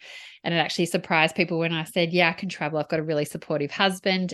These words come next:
Even I went overseas with work last year, and the amount of people were like, "Oh, you've gone away for eight days, and how did your husband cope?" It was more about how did he cope.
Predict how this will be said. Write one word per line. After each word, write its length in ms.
Even 280
I 80
went 160
overseas 580
with 180
work 300
last 380
year, 240
and 200
the 60
amount 180
of 80
people 480
were 120
like, 300
"Oh, 500
you've 220
gone 180
away 460
for 240
eight 300
days, 400
and 80
how 160
did 120
your 100
husband 540
cope?" 140
It 40
was 140
more 140
about 200
how 220
did 160
he 280
cope. 440